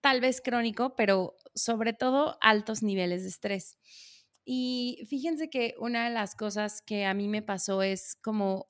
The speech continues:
o sea, lo primero que también pensé fue, ya llevo dos años y medio o un poquito más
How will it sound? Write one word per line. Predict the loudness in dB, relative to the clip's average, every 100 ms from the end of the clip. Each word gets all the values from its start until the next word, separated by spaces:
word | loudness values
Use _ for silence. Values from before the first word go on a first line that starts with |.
| -8
o | -2
sea, | 0
lo | -2
primero | -4 -4 -4 -6
que | -8
también | -8 -8 -8 -8
pensé | -10 -8 -12
fue, | -8 -4 -4 -8 _ _ _ _ _ _ _ _ _ _ -10
ya | -4 -2
llevo | 0 0 2 0
dos | -2 -2 -2 -2
años | -2 -2 -2 -2 -4 -4
y | -2
medio | 0 0 0 0 -2 -4 -8 -16 -16 -16
o | -6 -2 2 0
un | 0
poquito | -4 -6 -2
más | 0 0 0 -6